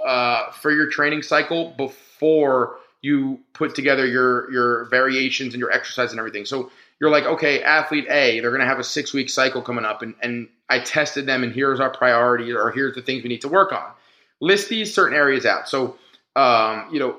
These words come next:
when you build it, say, "Okay, this is gonna be from X date to the, to the, to whatever date, it's gonna be the end of it."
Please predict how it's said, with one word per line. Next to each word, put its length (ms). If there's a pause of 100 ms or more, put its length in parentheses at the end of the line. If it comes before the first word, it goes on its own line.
(120)
when 140
you 120
build 320
it, 100
say, 160
"Okay, 320
this 200
is 60
gonna 140
be 140
from 260
X 240
date 280
to 40
the, 180 (120)
to 120
the, 440
to 100
whatever 240
date, 140
it's 80
gonna 100
be 80
the 120
end 120
of 80
it." 240